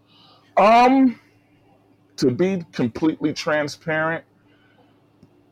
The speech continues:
there's a, there's a, there's a great percentage of people that feel that way, and there's a great percentage of people that don't. Because at the end of the day, like Lauryn Hill said, man, you gotta be right within if you wanna win.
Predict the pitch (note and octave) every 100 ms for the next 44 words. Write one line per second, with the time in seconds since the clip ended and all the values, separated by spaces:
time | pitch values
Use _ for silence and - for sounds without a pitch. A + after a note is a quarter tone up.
0 | _ _ C3+ C3+ A#2 - - C#3+ D#3 C3
1 | C#3 E3 D#3 E2+ G2 B2 - A2 - A#2
2 | A#2+ F#2+ - A#2 - C#3+ B2+ A#2 G#2 E2+
3 | A2 A2 - A#2 A#2+ A2+ A2+ G#2+ F#2+ A2+
4 | A#2 A2 G2 G2+ G#2+ G2 D#2 G#2+ G#2 G2
5 | - G#2 G2 F#2+ - G#2 F2+ F2 E2+ D#2
6 | D2 F#2+ E2+ - _ _ _ _ _ G2+
7 | A2+ G#2 G2+ G2+ G2+ G#2+ G2+ F2+ D#2+ G#2+
8 | G#2 G2 F#2 G#2 A2 A2 G2+ G#2+ G#2 F#2+
9 | - G#2 G2+ F2 F#2 G2 F#2+ G2+ F#2+ F2
10 | G2 F2 F#2+ G#2+ - F#2+ - _ A2 G2+
11 | F#2 - G#2 F#2+ F2+ D#2+ E2+ G#2+ F#2+ D#2+